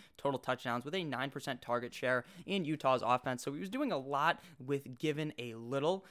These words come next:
So I think that that could be benefic-, bene-, beneficial, benefactor, some fucking weird word like that, to Zach Moss's success in Buffalo. Even if he's not given a whole lot of touches, I believe he can do a lot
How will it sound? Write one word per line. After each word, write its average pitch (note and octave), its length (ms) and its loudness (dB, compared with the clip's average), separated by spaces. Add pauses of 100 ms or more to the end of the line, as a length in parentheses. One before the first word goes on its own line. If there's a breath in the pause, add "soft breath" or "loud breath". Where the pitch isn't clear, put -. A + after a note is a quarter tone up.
So C3 260 0
I A#2 140 0
think E3+ 220 -6
that E3+ 120 -2
that D#3 240 0
could C#3+ 240 -6
be C#3+ 220 0
benefic-, C3+ 480 -2 (240)
bene-, A#2+ 160 -2 (300)
beneficial, C#3 580 -4
benefactor, D#3 840 -4 (220 loud breath)
some A#3 340 -2 (100)
fucking A#2 260 -2
weird A#2+ 220 -4
word A#2 240 -2
like A2+ 220 -4
that, A#2 240 -2
to A3+ 180 -4
Zach D3+ 300 0
Moss's C3+ 320 -6
success B2 560 -4 (320 loud breath)
in F#3 160 2
Buffalo. C#3 520 0
Even F#3 300 -4
if E3 160 -4
he's D#3+ 160 -8
not B2+ 240 -4
given C3+ 180 -6
a A#2 40 -2
whole C3 180 -2
lot B2+ 180 2
of A2 80 -6
touches, B2+ 360 -4
I B2+ 100 0
believe D3 300 -6
he - 80 -18
can B2+ 160 -6
do B2+ 340 -2 (240 loud breath)
a C3 100 0
lot A#2 360 0